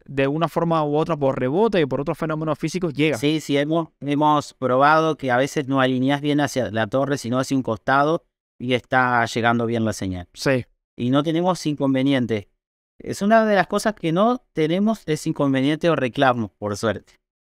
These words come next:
Speaker 1: O sea que después de instalar la, las cornetas, el nivel de llamadas y demás disminuyó drásticamente, ¿no? O sea, el servicio es estable.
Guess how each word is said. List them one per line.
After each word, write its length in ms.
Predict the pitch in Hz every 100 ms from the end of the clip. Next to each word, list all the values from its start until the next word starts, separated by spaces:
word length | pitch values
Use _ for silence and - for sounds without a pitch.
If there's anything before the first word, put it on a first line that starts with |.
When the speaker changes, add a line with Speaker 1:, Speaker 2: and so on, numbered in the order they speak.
| _
Speaker 1:
O 100 | 156
sea 120 | 185
que 120 | 151
después 220 | 139 170 175
de 60 |
instalar 240 | 170 170 180
la, 140 | 170
las 140 | 160
cornetas, 800 | - 160 160 180 196 190 - - -
el 220 | 143 143
nivel 320 | 143 143 160
de 240 | 165 160
llamadas 400 | 143 135 147 165
y 60 | 156
demás 500 | 143 147 196 - -
disminuyó 560 | 139 139 143 139 156 160
drásticamente, 680 | 151 156 156 143 143 131 120
¿no? 140 | 156
O 40 | 160
sea, 140 | 127
el 40 |
servicio 360 | 120 120 139 165
es 60 | 139
estable. 420 | 156 139 110